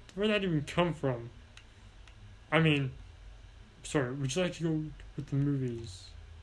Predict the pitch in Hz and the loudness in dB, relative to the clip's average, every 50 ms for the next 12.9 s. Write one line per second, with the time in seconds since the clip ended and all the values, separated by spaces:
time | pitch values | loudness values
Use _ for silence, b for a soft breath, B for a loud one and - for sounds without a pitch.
0 | - - - - - - - - - - - - - 139 131 - 127 123 117 117 | -18 -18 -18 -20 -20 -20 -20 -18 -18 -18 -12 -8 -6 -6 -4 -4 -4 -4 -4 -6
1 | 120 120 113 110 110 113 113 - - 143 131 123 120 - 120 120 120 117 - - | -8 -10 -10 -10 -10 -12 -8 -4 -2 -2 -2 -2 -4 -10 -12 -12 -12 -12 -14 -16
2 | - - - - - - - - - - - - - - - - - - - - | -18 -18 -18 -18 -18 -18 -16 -16 -18 -18 -18 -20 -20 -20 -20 -20 -20 -20 -20 -20
3 | - - - - - - - - - - - - - - - - - - - - | -20 -20 -20 -20 -20 -20 -20 -20 -20 -20 -20 -20 -20 -20 -20 -20 -20 -20 -20 -20
4 | - - - - - - - - - - - - - - 175 185 190 190 185 190 | -20 -20 -20 -20 -20 -20 -20 -20 -20 -20 -20 -16 -4 0 2 2 2 2 2 4
5 | 202 208 214 196 - - - - 165 147 131 131 131 127 - 135 123 - - 143 | 4 4 4 2 0 -4 0 2 2 4 2 0 -2 -4 -4 -8 -4 -2 0 0
6 | 147 143 143 - - - - - - - - - - - - - 135 131 123 131 | 0 -2 -6 -12 -18 -20 -20 -20 -20 -20 -20 -20 -20 -16 -4 0 2 4 6 6
7 | 143 175 196 190 - - - - - - 135 120 113 143 185 214 214 185 151 143 | 6 6 6 4 0 -4 -12 -4 0 2 2 4 6 8 8 10 10 8 6 4
8 | 143 139 - - - - - - - - 131 120 120 113 - 127 117 117 127 139 | 2 -2 -8 -12 -16 -18 -18 -12 -6 -4 -4 -4 -4 -6 -4 -2 -2 -2 -2 -4
9 | - - - - - - - - - - - - - - - - - - - - | -6 -12 -18 -20 -18 -18 -16 -16 -16 -16 -18 -18 -20 -20 -18 -18 -18 -18 -18 -18
10 | - - - - - - - - - - - - - - - - - - - - | -18 -18 -18 -20 -20 -20 -20 -20 -20 -20 -18 -18 -18 -18 -20 -20 -20 -20 -20 -20
11 | - - - - - - - - - - - - - - - - - - - - | -20 -20 -20 -20 -20 -20 -20 -20 -20 -20 -20 -20 -18 -18 -16 -18 -18 -18 -18 -8
12 | - - 160 165 180 190 196 165 202 208 208 180 139 - 156 143 127 117 | -2 0 2 2 2 2 2 2 2 2 0 0 0 0 -2 -2 -2 -4